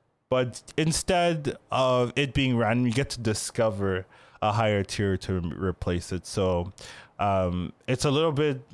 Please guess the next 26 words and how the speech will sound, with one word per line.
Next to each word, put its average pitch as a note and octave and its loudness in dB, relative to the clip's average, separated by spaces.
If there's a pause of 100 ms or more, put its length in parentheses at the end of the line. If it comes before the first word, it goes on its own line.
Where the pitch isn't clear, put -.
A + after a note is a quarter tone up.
more C3 0
expensive. D#3 -2
You A#2+ 4
have A2+ 0
to A2+ 0
pay C3 0
a G#2 -2
gold, B2 -2
but D#3+ 0
you C#3 0
get B2+ 0
to, A#2 0
you B2 -2
get C3 2
more A#2+ 2 (200)
flexibility G#2+ 0
in G#2 0
that G#2 2
you G2 -2
get G2 -2
to F#2 -4
choose G2+ -2
what F2+ -4
you D#2+ -4
want. D#2+ -4
So, E2+ -8